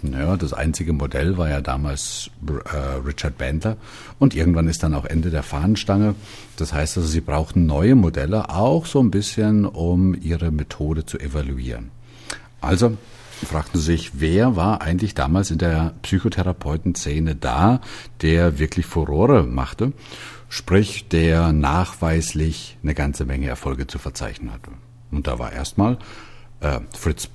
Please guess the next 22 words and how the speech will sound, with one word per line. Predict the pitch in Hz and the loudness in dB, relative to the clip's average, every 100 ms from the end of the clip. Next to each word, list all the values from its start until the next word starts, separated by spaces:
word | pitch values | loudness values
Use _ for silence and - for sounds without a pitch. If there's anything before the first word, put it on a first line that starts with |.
| - | -6
Perls. | 76 69 80 117 - - - | -2 0 4 4 2 -4 -6
Eigentlich | - 98 123 82 | 2 6 6 6
müssen | - | 0
wir | 82 | -2
es | - | -2
Perls | 78 98 82 | 0 0 -2
aussprechen, | 60 - 65 90 78 67 | -6 -6 -4 0 0 -2
weil | 65 65 64 64 - | -4 -4 -6 -8 -14
Fritz | - 71 - | -8 -8 -6
Perls | 62 67 82 80 - | -6 -4 -4 -6 -10
ist | 73 - - | -8 -8 -6
ein | 71 71 | -4 -4
Deutscher, | - 85 95 | -4 -2 0
der | 80 73 | 0 0
nach | 71 67 - - | -2 -4 -12 -12
U | 78 76 | -6 -4
S | - | -4
A | - 78 92 | -4 0 0
über | 71 69 58 58 - - - - - - | 0 -2 -4 -8 -14 -16 -16 -14 -18 -14
Südafrika | - - 62 - 87 73 | -6 -2 0 0 0 0
ausgewandert | 67 104 - 113 117 110 110 | 0 0 2 4 6 6 4
ist, | 120 | 0